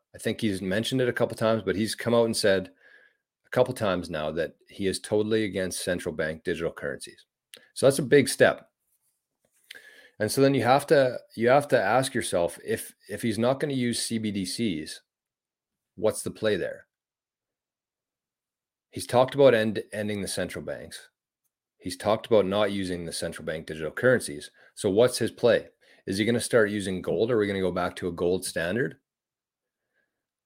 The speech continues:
No, we can't use gold. We can't, you can't go to a coffee store, coffee shop and shave off some gold. You can't travel with gold. You can't send gold to Colorado for a hoodie.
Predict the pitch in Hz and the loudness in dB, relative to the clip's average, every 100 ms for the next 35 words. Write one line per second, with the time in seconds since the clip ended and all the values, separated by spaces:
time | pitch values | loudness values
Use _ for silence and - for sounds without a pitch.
0 | _ - 73 53 - _ 101 113 160 180 | _ 0 0 0 -10 _ -8 -2 2 2
1 | 151 139 107 98 73 71 - 98 156 147 | 4 0 2 0 0 -2 -8 -2 4 4
2 | 135 - - 127 123 120 113 139 143 131 | 2 -8 -10 -10 -8 -8 0 0 2 2
3 | 120 120 107 101 95 92 - 95 92 90 | 2 0 2 2 0 -2 -2 0 0 -4
4 | _ _ _ _ 98 92 - 90 85 85 | _ _ _ _ 0 0 -2 -2 -2 -4
5 | 85 98 90 87 87 90 80 78 78 - | -6 -4 0 -2 -2 -10 -6 -6 -6 -12
6 | _ - - 143 135 - _ - 101 98 | _ -14 0 2 2 -4 _ 0 2 2
7 | 92 92 90 87 92 - - _ 104 - | -2 -2 -2 -2 -2 -6 -20 _ -14 -2
8 | 127 131 - 120 110 92 98 104 104 - | 0 0 2 2 2 0 2 4 2 -2
9 | - _ _ _ _ _ _ _ _ _ | -20 _ _ _ _ _ _ _ _ _
10 | _ _ _ - 101 - 107 98 87 90 | _ _ _ -8 -2 6 6 6 4 4
11 | 90 85 _ _ _ _ - 104 85 95 | 0 -2 _ _ _ _ -2 2 2 0
12 | 87 87 | -4 -10